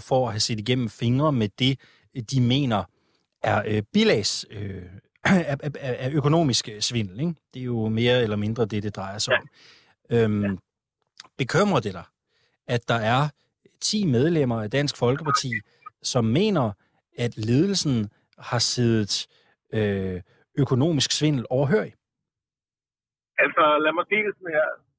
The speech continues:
Speaker 2: Det, det, sådan som jeg har forstået det persongalleri, så er de, øh, ni medlemmer, ja, så Erik Høegh oven i hatten, det er så de ni medlemmer, der, der blev sure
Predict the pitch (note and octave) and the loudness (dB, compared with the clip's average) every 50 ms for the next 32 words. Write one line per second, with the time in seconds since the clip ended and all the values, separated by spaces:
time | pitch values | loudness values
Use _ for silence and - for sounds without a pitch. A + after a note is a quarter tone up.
0 | _ F3+ D#3+ D#3+ D#3+ D#3+ D#3+ D#3+ E3 E3 - - _ _ _ E3+ E3 E3 D#3+ D#3+ | _ 0 2 2 2 2 2 0 -2 -4 -6 -8 _ _ _ -2 0 0 2 0
1 | D#3+ D#3+ D#3 D#3 D3 - F#3 G3 F#3 F3+ F#3+ F#3 E3 C#3+ D3 C#3+ - D3+ - F#3 | -2 -2 -6 -10 -4 -4 -4 -4 -4 -6 -4 -2 -2 -2 -2 -4 -6 -6 -2 -2
2 | F#3+ F3 E3 - D#3+ D3 - E3 F3 E3 - D3+ C#3 C3 B2+ C3+ C3+ C#3 _ - | -2 -2 -4 -8 -14 -14 -12 -12 -12 -6 -4 -4 -4 -2 -4 -6 -6 -6 _ -6
3 | D#3+ D3 _ D#3+ E3 D#3+ D3 C3+ B2+ A#2+ A#2 A#2 - _ _ _ _ _ _ _ | -6 -6 _ -10 -6 -2 -2 0 0 -2 -4 -6 -10 _ _ _ _ _ _ _
4 | _ _ _ _ - F3 - F3 E3 D#3 D3+ D3+ D3+ D#3 D#3 D#3 D3 C3+ B2+ B2 | _ _ _ _ -6 -6 -4 -6 -6 -2 2 2 4 4 2 2 0 0 0 0
5 | C3+ C3+ C3+ D3+ D3+ D3+ D3 C3+ C3 B2+ - D3 D3 D3+ C#3+ C3+ C3+ C#3+ D3 D3 | 0 0 0 0 -2 0 0 0 -2 -2 -2 -2 -2 0 0 0 0 -2 -6 -8
6 | B2+ B2+ C3+ C#3 C#3 - _ _ _ - D#3 D#3 D3+ C#3+ B2+ B2 B2 B2 - D#3 | -4 -2 0 0 0 -2 _ _ _ -4 0 0 2 2 2 0 0 -2 -2 0
7 | D#3 D3 C3+ B2+ B2 B2 - - _ _ _ - - _ C#3+ C#3+ C#3+ D3 D3+ D3+ | 0 2 2 0 -2 -4 -8 -16 _ _ _ -20 -20 _ -4 -2 0 0 0 0
8 | C#3+ B2+ B2 B2 A#2+ A#2 A#2 - _ _ - B2 A#2 - _ - - - - - | 0 0 0 2 2 0 0 -2 _ _ -2 -2 -2 -2 _ -6 -6 -6 -6 -8
9 | D3 D#3 D#3+ E3+ | -8 -4 -2 0